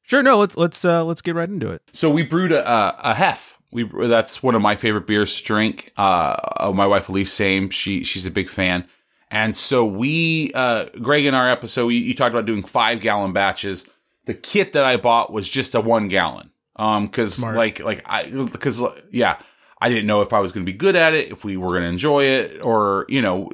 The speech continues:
Speaker 2: we go into every episode wanting to be a fan, and we loved it. We wanna make this a regular thing. So we probably will upgrade to a five-gallon, but for now, just doing the one gallon is super easy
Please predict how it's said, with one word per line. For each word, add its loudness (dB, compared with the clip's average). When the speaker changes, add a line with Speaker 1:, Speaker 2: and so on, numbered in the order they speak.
Speaker 2:
we -4
go 2
into 0
every 2
episode 0
wanting 2
to -4
be -2
a 0
fan, 0
and -6
we -2
loved 2
it. -4
We -2
wanna 2
make 0
this -4
a 0
regular 2
thing. -2
So 2
we 0
probably 2
will 4
upgrade 0
to 2
a 2
five-gallon, 0
but -4
for -4
now, -2
just -2
doing 2
the 2
one 0
gallon 2
is -4
super -2
easy -2